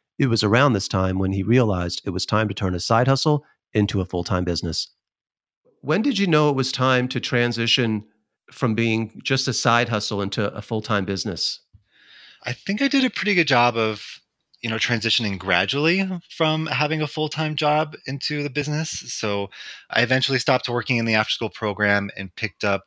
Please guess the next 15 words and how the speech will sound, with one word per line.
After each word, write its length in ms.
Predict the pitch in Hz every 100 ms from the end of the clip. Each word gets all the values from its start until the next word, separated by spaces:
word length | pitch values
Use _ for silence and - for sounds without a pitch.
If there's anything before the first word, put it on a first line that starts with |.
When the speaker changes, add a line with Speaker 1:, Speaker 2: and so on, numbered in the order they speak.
| -
Speaker 2:
two 460 | - - 107 104 104
part-time 680 | - 101 98 107 104 101 104 98
I 140 | 98
T 360 | - 110 104 104 - - - -
support 380 | 107 123 117 110
roles 380 | 110 110 113
for 480 | - - 98 98 98
the 120 | 101
organization, 640 | 90 98 101 98 - 101 92
same 220 | 113 107
organization 480 | 98 98 98 92 98
I 20 |
was 120 | 92
working 300 | 92 92 98
with, 280 | 95 95 -